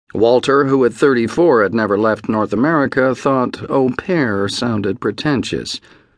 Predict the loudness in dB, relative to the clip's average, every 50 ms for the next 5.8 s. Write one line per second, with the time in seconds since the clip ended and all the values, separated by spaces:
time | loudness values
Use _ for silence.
0 | _ _ -2 0 2 2 4 4 4 2 2 4 4 4 4 4 2 2 2 2
1 | 0 0 0 -4 -8 -10 -10 -8 -8 -6 -4 -4 -4 -4 -4 -4 -6 -6 -4 -4
2 | -4 -4 -6 -8 -14 -20 _ _ _ _ _ _ _ _ _ _ -4 0 2 2
3 | 4 4 4 2 2 2 2 2 2 2 2 0 0 2 0 2 2 0 0 0
4 | 0 -2 -2 -2 -2 -4 -6 -6 -4 -2 -2 -2 -2 -2 -2 -2 -2 -2 -2 -2
5 | -2 -2 0 0 0 0 0 0 0 0 2 2 2 0 0 -2